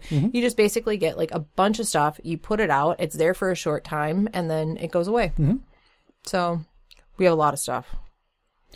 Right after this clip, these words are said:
Speaker 1: So a little inside baseball of running a yarn shop and deciding when you're gonna have your anniversary sale, or maybe not have your anniversary sale. And maybe it'll be next week, but, but hopefully it'll be this week, but may-, maybe not this week, but maybe next week.
Speaker 2: It's based on the FedEx tracking.
Speaker 1: <laughs>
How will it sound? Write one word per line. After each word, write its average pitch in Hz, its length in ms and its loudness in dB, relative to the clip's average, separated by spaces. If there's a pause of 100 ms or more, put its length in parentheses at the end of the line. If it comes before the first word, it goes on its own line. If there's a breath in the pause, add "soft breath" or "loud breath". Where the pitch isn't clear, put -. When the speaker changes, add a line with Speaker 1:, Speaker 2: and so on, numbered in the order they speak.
(1040 loud breath)
Speaker 1:
So 160 220 10
a - 20 12
little 180 300 8
inside 175 480 6
baseball 151 420 10
of 120 140 6
running 151 220 8
a 123 40 4
yarn 135 300 6
shop - 260 6
and 123 80 4
deciding 123 480 4
when 131 560 6
you're 135 180 2
gonna 135 200 8
have 147 280 2
your 127 200 4
anniversary 151 580 6
sale, 120 320 4
or 151 220 6
maybe 151 240 4
not 147 340 6
have 127 240 6
your 135 140 -4
anniversary 123 500 4
sale. 135 280 4
And 156 100 6
maybe 349 200 8
it'll 269 220 8
be 220 140 4
next 208 360 0
week, 147 140 6
but, 139 160 2
but 180 160 2
hopefully 254 340 10
it'll 196 80 10
be 160 100 10
this 202 280 6
week, 160 140 6
but 151 100 4
may-, 156 180 6
maybe 180 380 4
not 180 280 2
this 135 220 4
week, 135 140 4
but 156 120 4
maybe 156 180 4
next 151 320 0
week. 123 300 0
Speaker 2:
It's 202 160 0
based 170 280 2
on 175 60 4
the 160 80 4
FedEx 156 420 0
tracking. 156 560 4
Speaker 1:
<laughs> 277 60 4